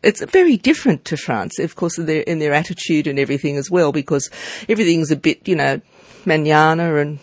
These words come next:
you know, whatever happens, happens. And y-, even when you go to the Swiss border, like, the Swiss Italians are so different to the Italian Italians. You know, they,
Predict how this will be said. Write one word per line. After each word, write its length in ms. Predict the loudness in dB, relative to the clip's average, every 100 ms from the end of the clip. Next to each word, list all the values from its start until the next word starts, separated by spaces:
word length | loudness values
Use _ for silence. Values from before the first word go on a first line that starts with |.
| _
you 80 | 0
know, 160 | 2 2
whatever 320 | 4 4 4
happens, 400 | 2 0 -2 -2
happens. 520 | 0 0 0 -4 -6
And 240 | -6 -8 -10 -14 -10 -2
y-, 120 | 2
even 220 | 4 4
when 100 | 4
you 60 | 4
go 180 | 6 4
to 80 | 4
the 100 | -4
Swiss 360 | -2 -4 -2
border, 340 | 4 8 8 6
like, 220 | 4 4
the 80 | 0
Swiss 260 | -2 -2
Italians 460 | -2 -2 -2 -2 -4
are 60 |
so 180 | -2 0
different 400 | 0 -2 -2 -6
to 80 | -4
the 100 | -4
Italian 420 | -2 -2 0 0
Italians. 520 | -2 -4 -4 -4 -4
You 80 | -4
know, 160 | -2 0
they, 240 | 0 0